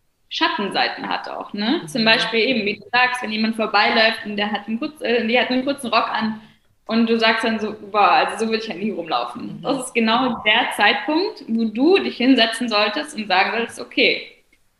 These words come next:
Speaker 1: wo habe ich meine Resistance gerade? Wo kommt die her?“
Speaker 2: Mhm.
Speaker 1: Weil die passiert nicht wegen der anderen Frau. Die andere Frau, wenn du sie ganz neutral betrachtest,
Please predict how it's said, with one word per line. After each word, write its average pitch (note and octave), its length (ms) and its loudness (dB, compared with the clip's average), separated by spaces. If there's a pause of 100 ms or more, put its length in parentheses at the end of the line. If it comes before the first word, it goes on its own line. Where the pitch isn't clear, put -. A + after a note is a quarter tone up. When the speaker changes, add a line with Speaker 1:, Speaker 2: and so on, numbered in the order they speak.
(180)
Speaker 1:
wo D4+ 420 2
habe B3 200 0
ich B3 140 -4
meine A3 340 2
Resistance A#3+ 520 -2
gerade? C#3+ 460 -2
Wo B3+ 180 2
kommt A#3 260 0
die C4 100 0
her?“ G3+ 440 -2
Speaker 2:
Mhm. D#3+ 340 -16 (200)
Speaker 1:
Weil A3+ 140 4
die A#3 280 0
passiert A#3+ 340 -2
nicht D4+ 320 0
wegen A3 180 0
der F3 100 4
anderen F3+ 220 0 (100)
Frau. B3+ 240 4
Die F3 100 4
andere A3 300 0
Frau, C#4+ 400 2 (640)
wenn B3 180 4
du B3+ 120 4
sie A#3 100 2
ganz D4 280 2
neutral B3 440 4
betrachtest, C4 640 -4